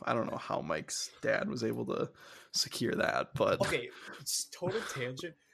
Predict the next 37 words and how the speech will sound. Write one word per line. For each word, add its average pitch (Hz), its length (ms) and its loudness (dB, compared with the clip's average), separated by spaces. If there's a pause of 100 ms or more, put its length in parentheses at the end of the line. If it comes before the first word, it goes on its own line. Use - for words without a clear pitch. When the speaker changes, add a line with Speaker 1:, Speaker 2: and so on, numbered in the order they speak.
(180)
Speaker 2:
I 208 220 -2
love 151 360 0
Mike's, 131 480 -6 (100)
Mike 131 360 -2
and 131 100 0
Nancy's 110 400 -6
dad 101 460 -4
in 131 140 -4
this 123 180 -2
season. 110 400 -4
He - 200 -6
is 190 360 0 (320)
the 165 140 -2
<laughs> - 40 -12
quintessential 190 1120 0 (120)
eighties 143 460 -2
dad 117 520 0
in 135 140 -2
a 120 80 0
movie 120 420 -4
where 123 100 -6
he's 123 120 -6
like, 120 160 -2 (400)
"Well, 165 720 6
these 180 220 2
kids 185 400 4
are 208 140 8
in 202 100 2
my 196 300 6
house. 127 760 6 (220)
Yeah, 160 260 0
go 120 240 0
ahead, 170 380 4
eat 120 160 4
all 156 200 6
my 180 340 6
food. 131 640 4